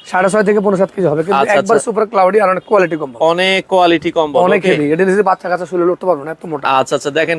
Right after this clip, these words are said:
Speaker 2: চমৎকার
Speaker 1: এই
Speaker 2: একটা
Speaker 1: যে দেখেন।
Speaker 2: কম্বল। ওরে, বিশাল সাইজ।
Speaker 1: আরে, একটা কম্বল সোলার টোন ব্র্যান্ডে কত সম্ভব,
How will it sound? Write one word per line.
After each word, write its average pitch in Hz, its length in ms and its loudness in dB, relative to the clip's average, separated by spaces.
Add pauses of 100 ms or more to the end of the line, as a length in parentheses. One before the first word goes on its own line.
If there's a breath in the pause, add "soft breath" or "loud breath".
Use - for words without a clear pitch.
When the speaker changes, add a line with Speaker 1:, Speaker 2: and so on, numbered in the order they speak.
Speaker 2:
চমৎকার 196 580 0
Speaker 1:
এই 208 60 2
Speaker 2:
একটা 208 160 4
Speaker 1:
যে - 0 -
দেখেন। 175 140 2
Speaker 2:
কম্বল। 208 340 -2
ওরে, 185 280 0
বিশাল 185 480 -2
সাইজ। 123 340 -2
Speaker 1:
আরে, 196 140 2
একটা 226 260 -2
কম্বল 233 400 2
সোলার 214 320 0
টোন 247 140 2
ব্র্যান্ডে 208 320 0
কত 208 120 -4
সম্ভব, 190 460 0